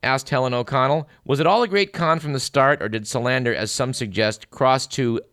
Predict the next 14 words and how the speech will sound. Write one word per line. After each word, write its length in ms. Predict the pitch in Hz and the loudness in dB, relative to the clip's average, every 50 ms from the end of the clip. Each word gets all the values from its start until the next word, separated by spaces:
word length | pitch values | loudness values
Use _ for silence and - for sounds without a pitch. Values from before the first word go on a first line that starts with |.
| - | -14
the 140 | - - - | -8 -8 -6
dark 360 | 104 87 135 139 151 147 - | -2 0 2 2 2 0 -2
side 480 | - - - 110 101 95 87 82 82 80 | -4 -2 0 0 0 0 0 -2 -4 -6
of 120 | 90 82 | -8 -8
the 100 | 76 101 | -8 -6
art 240 | - 95 101 98 - | -4 -4 -4 -4 -4
world, 400 | 76 87 92 90 90 98 104 104 _ _ _ _ _ _ _ _ _ _ - | -6 -6 -6 -4 -4 -4 -4 -6 _ _ _ _ _ _ _ _ _ _ -6
taking 280 | - 131 123 117 117 123 | -2 -2 -2 0 -2 -4
advantage 480 | 120 113 104 117 117 117 117 113 101 - | -4 -2 0 0 0 0 -2 -4 -6 -6
of 140 | 87 104 | -6 -4
a 120 | 101 104 101 | -4 -4 -4
strangely 640 | - - - - 127 135 151 170 165 131 147 147 - | -6 -8 -6 -4 -2 -2 0 -2 -2 -2 -2 -2 -2
unregulated 640 | 104 123 123 120 127 131 117 123 120 117 107 101 87 | -2 -4 -2 -2 -2 -2 -2 -2 -2 -2 -2 -4 -6
place 480 | - - 120 104 92 98 - - - | -2 0 0 0 0 -2 -4 -6 -10